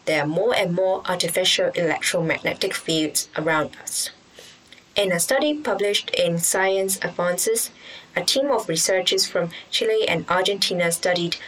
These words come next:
how these artificial fields affect honeybees' pollination efficiency. After a series of field and laboratory experiments,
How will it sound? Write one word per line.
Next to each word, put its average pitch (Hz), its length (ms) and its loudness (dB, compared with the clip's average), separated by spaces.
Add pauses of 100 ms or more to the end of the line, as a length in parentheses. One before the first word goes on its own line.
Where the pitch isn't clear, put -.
how 254 320 2
these 240 400 0 (140)
artificial 196 560 0
fields 165 500 0
affect 165 360 -2
honeybees' 170 580 0
pollination 160 680 0
efficiency. - 640 -4 (960)
After 196 320 2
a 180 60 0
series 202 600 0
of 170 120 0
field 240 340 0
and 180 160 2
laboratory 190 580 2
experiments, 180 800 0